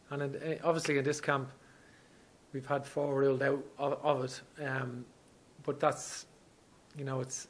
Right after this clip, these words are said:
it's, it's, um, it's difficult to manage, and that's, you know, I think that, you know, a lot of the protocols have been followed and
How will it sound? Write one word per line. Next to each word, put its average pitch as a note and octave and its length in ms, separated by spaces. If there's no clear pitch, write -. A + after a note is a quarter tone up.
it's, C#3 200
it's, - 480
um, C3 380
it's - 100
difficult D3+ 300
to C#3 80
manage, E3 340
and C#3+ 140
that's, - 320
you E3 80
know, D3 160
I C#3 40
think D3 260
that, D#3 160
you D#3+ 120
know, C#3 160
a - 20
lot D#3 140
of D3 60
the C#3+ 40
protocols C#3+ 540
have C3 80
been C3 180
followed C#3 460
and C3+ 180